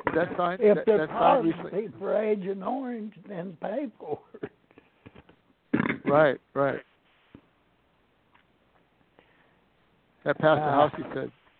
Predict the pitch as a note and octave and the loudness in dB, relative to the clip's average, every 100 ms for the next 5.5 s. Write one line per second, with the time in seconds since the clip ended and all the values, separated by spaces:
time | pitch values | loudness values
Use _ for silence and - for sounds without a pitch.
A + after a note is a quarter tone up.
0 | _ _ _ _ _ _ _ _ _ _ | _ _ _ _ _ _ _ _ _ _
1 | _ - A#3 A3 D#3+ D#3 E3 A3 A#3 F3 | _ 4 6 4 -2 -8 -6 -4 -6 -10
2 | - F#3+ F#3+ D3 - D#3 A3 D3 A#2 A#2+ | -8 -6 -6 -8 -10 -10 -8 -10 -10 -16
3 | - - _ _ _ _ _ _ _ _ | -20 -20 _ _ _ _ _ _ _ _
4 | - D#3 D3 - F#3+ G3 F#3+ E3 E3+ F#3 | -12 -8 -8 -4 0 2 2 0 0 0
5 | F#3 B2+ F3 C3 A#2 | 0 -2 -8 -12 -14